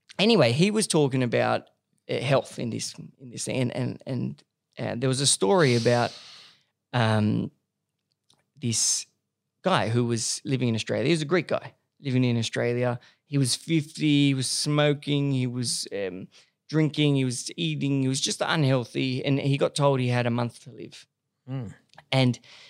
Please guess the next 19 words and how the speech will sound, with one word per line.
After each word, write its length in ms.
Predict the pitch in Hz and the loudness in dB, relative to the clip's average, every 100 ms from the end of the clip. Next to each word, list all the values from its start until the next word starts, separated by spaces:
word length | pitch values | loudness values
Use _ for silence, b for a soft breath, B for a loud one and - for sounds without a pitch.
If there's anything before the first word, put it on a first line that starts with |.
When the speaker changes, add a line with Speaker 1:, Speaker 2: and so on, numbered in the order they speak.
| B B | B B
Speaker 1:
he's 180 | 143 131 | -2 2
like, 160 | 131 - | 2 4
"Oh, 120 | 131 | 2
you 160 | 117 139 | 4 2
know 100 | 135 | 4
what? 240 | 185 - | 4 2
If 100 | 135 | 0
I 100 | 135 | 2
have 140 | 143 | 2
a 40 | 131 | 2
month 240 | 139 139 | 2 0
to 80 | 135 | -4
live, 300 | 123 123 - _ | -2 -4 -6 _
I'm 220 | 135 135 127 | -2 0 0
gonna 140 | 123 | 0
go 140 | 120 | 0
back 200 | 120 117 - | 0 -2 -4
to 80 | |
Greece 380 | 120 127 135 - | -2 0 0 -2